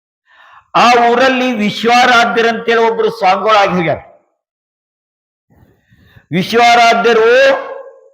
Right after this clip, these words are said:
ಬಹಳ ಪ್ರಸಿದ್ಧನಾಗಿರ್ತಕ್ಕಂಥ ಸ್ವಾಮಿಗಳು.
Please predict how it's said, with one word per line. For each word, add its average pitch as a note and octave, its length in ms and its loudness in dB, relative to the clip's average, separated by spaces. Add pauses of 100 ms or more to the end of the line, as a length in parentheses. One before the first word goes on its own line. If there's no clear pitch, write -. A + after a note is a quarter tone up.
(600)
ಬಹಳ A3+ 400 2
ಪ್ರಸಿದ್ಧನಾಗಿರ್ತಕ್ಕಂಥ A#3 1200 -2
ಸ್ವಾಮಿಗಳು. G#3 840 -2